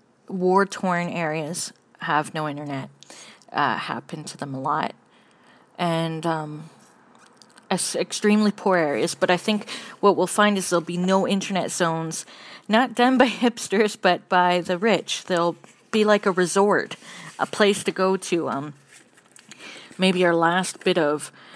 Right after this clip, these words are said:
wildlife land, who knows? But these no internet zones are gonna become popular retreats, I g-, if they haven't already.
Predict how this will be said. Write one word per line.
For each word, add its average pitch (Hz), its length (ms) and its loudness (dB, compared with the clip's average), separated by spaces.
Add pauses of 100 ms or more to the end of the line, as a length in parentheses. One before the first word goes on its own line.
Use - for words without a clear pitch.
(320)
wildlife 175 760 2
land, 170 280 -2
who 208 120 -4
knows? 175 260 0
But - 160 -4 (300)
these 226 280 0
no 208 240 4
internet 214 400 0
zones 220 320 0
are 202 80 -2
gonna 190 220 0
become 180 380 -4
popular 196 520 0
retreats, - 680 -6
I 180 100 -8
g-, - 140 -14 (100)
if - 140 -10
they 175 120 2
haven't 202 260 -2
already. 175 460 -2